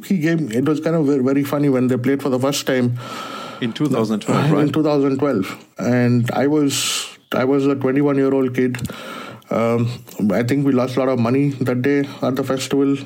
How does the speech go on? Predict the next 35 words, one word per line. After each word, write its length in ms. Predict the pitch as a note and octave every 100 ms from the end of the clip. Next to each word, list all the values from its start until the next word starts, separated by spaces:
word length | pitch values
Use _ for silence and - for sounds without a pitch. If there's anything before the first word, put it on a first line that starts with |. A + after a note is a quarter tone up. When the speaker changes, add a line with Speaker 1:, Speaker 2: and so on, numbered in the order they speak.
| - -
Speaker 1:
and 180 | A#2+
I 60 | A#2+
had 160 | C3 C3
to 80 |
drop 260 | B2+ B2 B2
the 100 | B2
band 280 | A2 B2 B2+
back 160 | B2+ B2
to 60 |
the 160 | A2+ A2
airport. 380 | A#2+ B2 B2 A#2+
And 200 | A2 G#2
I 120 | A2
think 160 | B2
Mille 320 | B2+ A#2 A#2+ A#2+
kinda 260 | A#2 A2+
realized 480 | A2 A2 A2+ A2 - - - - - - - - - -
that 240 | A#2 G#2+
I 80 | A#2
was 160 | A#2+
depressed, 600 | A#2+ A2 B2 C#3 - - - -
he 260 | F#2+ G2+ A2 - -
came 220 | - C#3 C#3
to 100 | C3+
me 140 | C3+
and 180 | C3 B2
said, 160 | C3
"Hey, 280 | B2 D3 B2 A#2 - -
you 120 | A2
know, 280 | B2 B2+ A#2+ - - - - - - -
you 100 | B2
did 160 | C#3
a 80 | D3+
great 300 | B2 C3+ C3
job, 360 | A#2+ C3 C3